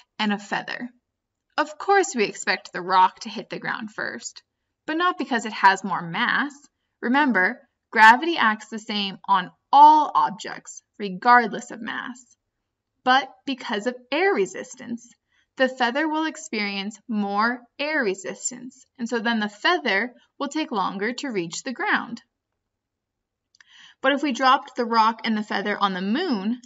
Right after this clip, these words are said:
a place that has no air and therefore no drag, the feather and the rock would hit the ground at the same time. Can you think of a time when it would be useful to have air resistance?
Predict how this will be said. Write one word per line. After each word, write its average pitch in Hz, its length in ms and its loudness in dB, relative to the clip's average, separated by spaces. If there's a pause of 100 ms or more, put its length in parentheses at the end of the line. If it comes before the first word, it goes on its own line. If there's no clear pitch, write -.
a - 80 -8
place 226 280 -2
that 214 120 -6
has 190 260 -4
no 233 300 0
air 180 340 -4 (220)
and 208 160 -2
therefore 196 400 -4
no 208 420 -4
drag, 180 460 -2 (340)
the 240 120 -2
feather 240 360 2
and 220 160 -4
the 220 60 -6
rock 208 460 2
would 226 340 2
hit 233 240 -6
the 180 100 -6
ground 180 360 -6
at 185 80 -12
the 202 100 -10
same - 320 -16
time. - 400 -10 (840)
Can 269 140 0
you 269 100 2
think 254 240 0
of 294 100 -2
a 311 60 -4
time 233 400 0
when 233 120 0
it 196 60 -6
would 202 140 -4
be 240 80 -4
useful 226 840 -8
to 233 80 -14
have 208 520 0
air 320 180 -8
resistance? 349 880 -10